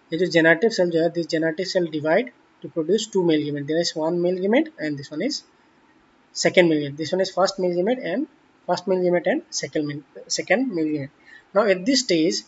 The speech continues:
एक pollen grain के अंदर कितना सेल्स है देखो, one tube cell, ठीक है, and then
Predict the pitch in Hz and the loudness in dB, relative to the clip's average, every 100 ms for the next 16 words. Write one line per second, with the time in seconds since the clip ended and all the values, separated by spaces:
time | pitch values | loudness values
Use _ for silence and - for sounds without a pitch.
0 | - 185 185 180 202 208 202 202 208 202 | -6 -6 2 4 4 4 2 2 2 2
1 | 190 185 - 202 180 175 185 160 147 202 | 0 -2 0 2 2 2 2 0 0 -2
2 | - _ _ _ _ _ _ _ - 151 | -2 _ _ _ _ _ _ _ -2 6
3 | 160 202 190 185 180 180 - 180 196 - | 8 6 2 2 2 4 4 4 4 -4
4 | _ _ _ _ _ _ _ _ _ _ | _ _ _ _ _ _ _ _ _ _
5 | _ _ - - _ 175 202 320 - _ | _ _ -20 -20 _ 4 6 4 -2 _
6 | _ _ _ - 147 151 151 | _ _ _ -10 -4 0 0